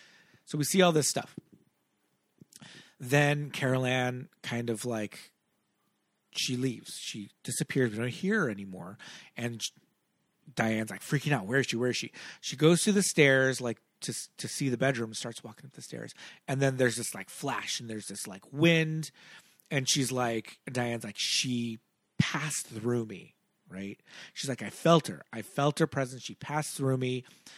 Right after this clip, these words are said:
I can smell her on my clothes. Like,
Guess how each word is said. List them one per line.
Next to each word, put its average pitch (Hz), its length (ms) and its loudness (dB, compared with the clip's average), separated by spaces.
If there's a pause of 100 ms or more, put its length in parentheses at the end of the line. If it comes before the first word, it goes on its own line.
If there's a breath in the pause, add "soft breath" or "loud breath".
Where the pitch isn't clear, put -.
(140 loud breath)
I 135 120 -2
can 120 160 -4
smell 143 380 2
her 151 100 6
on 147 80 4
my 113 140 -6
clothes. 135 880 6 (320 loud breath)
Like, 117 500 -8